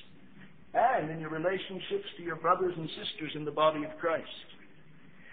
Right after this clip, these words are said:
If you are not in your own heart disciplining your own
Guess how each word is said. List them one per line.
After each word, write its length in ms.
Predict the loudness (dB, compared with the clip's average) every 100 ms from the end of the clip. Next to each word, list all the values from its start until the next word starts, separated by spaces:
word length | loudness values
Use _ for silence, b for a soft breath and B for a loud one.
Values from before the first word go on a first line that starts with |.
| B B B
If 320 | 8 8 8 6
you 320 | 8 10 10
are 300 | 12 12 12
not 460 | 12 12 12 10 8
in 160 | 6 8
your 240 | 8 10
own 300 | 8 8 6
heart 640 | 8 10 12 12 8 4 8
disciplining 720 | 8 8 0 4 6 6 8
your 240 | 8 8
own 320 | 8 6 4